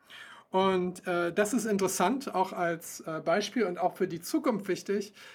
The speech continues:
weil ich glaube, dass solche internationalen, äh, Plattform-Coops besonders wichtig sind. Und besonders wichtig auch, weil die halt ein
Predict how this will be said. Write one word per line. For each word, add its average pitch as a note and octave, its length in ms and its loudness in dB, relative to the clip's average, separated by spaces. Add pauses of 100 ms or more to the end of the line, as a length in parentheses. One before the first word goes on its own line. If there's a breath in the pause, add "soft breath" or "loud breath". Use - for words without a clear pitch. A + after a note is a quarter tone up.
(120)
weil F3+ 140 0
ich F#3 120 -4
glaube, G#3+ 300 2
dass F#3 180 -2
solche G3 280 0
internationalen, G3+ 1700 0 (140)
äh, E3 420 -6 (140)
Plattform-Coops G3+ 760 -2 (240 loud breath)
besonders G3 560 2
wichtig D3+ 340 -8
sind. D3+ 240 -12 (280 loud breath)
Und F#3+ 160 -2
besonders G#3 480 2
wichtig - 400 -2
auch, A3 340 2
weil F3 200 2
die E3+ 180 -2
halt F3 260 0
ein E3 300 -6